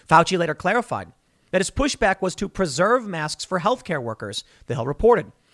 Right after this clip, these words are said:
But critics slammed him for not being forthright with the public. Now, Fauci said he was telling people not to wear masks if you weren't sick.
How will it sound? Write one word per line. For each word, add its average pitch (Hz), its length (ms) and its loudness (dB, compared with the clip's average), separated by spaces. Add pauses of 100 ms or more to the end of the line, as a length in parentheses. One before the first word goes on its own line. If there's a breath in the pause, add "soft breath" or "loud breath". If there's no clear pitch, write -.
(280 soft breath)
But 165 160 -4
critics 254 300 2
slammed 240 500 0
him 139 180 -6
for 151 100 -4
not 160 240 -2
being 175 160 -2
forthright 139 600 -4
with - 140 -14
the 139 80 -8
public. 160 320 -2
Now, 143 100 -4
Fauci 277 400 0
said 117 400 -6 (1300 soft breath)
he 233 160 0
was 294 180 0
telling 208 320 -2
people 190 320 -4
not 165 320 -2
to 240 60 -6
wear 240 200 0
masks 151 400 -6
if 147 160 -10
you 143 100 -4
weren't 127 300 -6
sick. - 340 -4